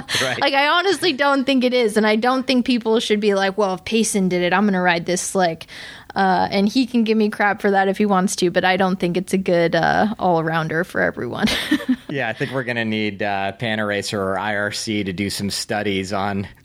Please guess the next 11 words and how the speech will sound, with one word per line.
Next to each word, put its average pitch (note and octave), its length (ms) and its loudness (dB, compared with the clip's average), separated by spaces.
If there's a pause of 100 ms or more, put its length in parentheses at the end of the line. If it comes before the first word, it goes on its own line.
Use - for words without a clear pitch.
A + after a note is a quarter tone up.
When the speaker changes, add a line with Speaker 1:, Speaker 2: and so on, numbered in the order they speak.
(120)
Speaker 1:
on A2+ 180 -6
that G#2+ 260 -6
before A#2+ 320 -6
we G#2+ 100 -2
take A2 240 -6
it - 80 -8
to G#2+ 120 -4
heart. G#2 240 -4
Speaker 2:
Yeah. G#3+ 260 0 (360)
Yes. - 540 0 (100)
<laughs> A#3 480 2